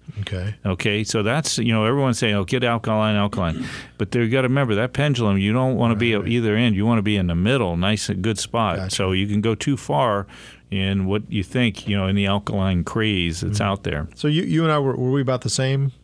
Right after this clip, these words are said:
Speaker 1: in the way we tested? Was
Speaker 2: Well,
Speaker 1: that
Speaker 2: you,
Speaker 1: about right?
Speaker 2: um,
Speaker 1: Um,
Speaker 2: yes, we are.
Speaker 1: About the same?
Speaker 2: Yeah,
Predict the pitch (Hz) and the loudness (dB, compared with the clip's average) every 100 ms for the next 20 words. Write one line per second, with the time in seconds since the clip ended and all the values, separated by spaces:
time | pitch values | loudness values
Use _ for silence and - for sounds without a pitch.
0 | - - 113 120 123 127 139 131 143 123 | -12 -4 -2 0 0 0 0 -2 -4 -4
1 | 110 107 127 113 107 131 - - 107 107 | 0 2 2 2 0 -6 -8 -6 -2 0
2 | 104 101 95 90 90 - 107 104 113 - | 2 0 0 -2 -4 -6 -2 -2 -2 0
3 | 127 110 95 82 85 110 123 127 131 117 | 0 2 0 -2 -4 -4 -2 0 -2 0
4 | 107 | -2